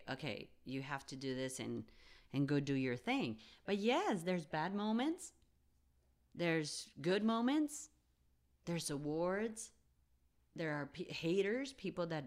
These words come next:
wanna bring you down. But you know what? Regardless if you sell tacos or you do what I do or what you guys do, there's always gonna be all this. So either you wanna do it or you don't wanna do it. If you fail, who cares? If you fail, you try something else.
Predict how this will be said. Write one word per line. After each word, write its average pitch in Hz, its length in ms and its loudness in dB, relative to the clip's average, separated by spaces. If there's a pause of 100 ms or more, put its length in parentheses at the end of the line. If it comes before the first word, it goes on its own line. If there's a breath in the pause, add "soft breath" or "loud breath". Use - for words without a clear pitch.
(100)
wanna 160 200 2
bring 160 300 2
you 151 100 2
down. 170 440 2 (400 loud breath)
But 254 80 0
you 269 120 6
know 277 120 4
what? 269 260 2 (260)
Regardless 233 600 0
if 214 120 -2
you 214 80 2
sell 202 300 -2
tacos 202 560 -2
or 208 60 2
you 175 140 0
do 185 220 0
what 185 160 0
I 180 200 0
do 196 240 0
or 180 120 2
what 156 300 -4
you 165 140 -2
guys 190 300 -2
do, 226 320 2 (380 loud breath)
there's 254 200 0
always 285 360 2
gonna 262 200 4
be 240 200 0
all 247 180 0
this. 226 560 0
So 208 220 -4
either 202 220 2
you 170 180 -2
wanna 180 300 0
do 330 180 0
it 415 140 0 (180)
or 180 60 -4
you 160 160 0
don't 165 120 4
wanna 143 220 2
do 131 160 -2
it. - 140 -12 (400)
If 220 180 2
you 214 120 2
fail, 233 540 2
who 294 120 0
cares? 294 800 -4 (420 soft breath)
If 196 140 -4
you 226 140 -2
fail, 240 460 2
you 240 160 2
try 254 360 -2
something 311 400 0
else. - 280 -4